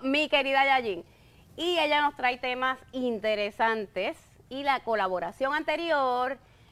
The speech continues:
mira, nos puso a pensar sobre cómo poner límites, tú sabes, hasta aquí, a la pareja, a los hijos, porque hay que poner, hay que poner un pare,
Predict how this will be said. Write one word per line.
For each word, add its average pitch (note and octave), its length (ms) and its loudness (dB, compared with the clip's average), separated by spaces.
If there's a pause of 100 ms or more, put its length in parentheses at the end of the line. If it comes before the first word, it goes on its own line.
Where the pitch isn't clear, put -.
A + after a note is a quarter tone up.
(180)
mira, C#4 160 2
nos C4+ 140 0
puso B3 220 -2
a C4 60 2
pensar A#3 520 0
sobre A3 260 -2
cómo F4 320 0
poner D#4+ 440 -2
límites, C4+ 840 0 (340)
tú A#3 120 -6
sabes, G#3 260 6
hasta F#3+ 180 4
aquí, A#3 460 -4 (280)
a F#3+ 100 -2
la E3+ 120 -2
pareja, A3 680 -4 (140)
a G#3 100 -4
los F3 360 -6
hijos, A3+ 500 -4 (300)
porque G3 180 0
hay D#3+ 80 -2
que G3 80 -6
poner, C4+ 300 0 (280)
hay F#3+ 120 -8
que B3 100 -2
poner A#4+ 280 0
un C#4 120 -2
pare, G#3+ 720 4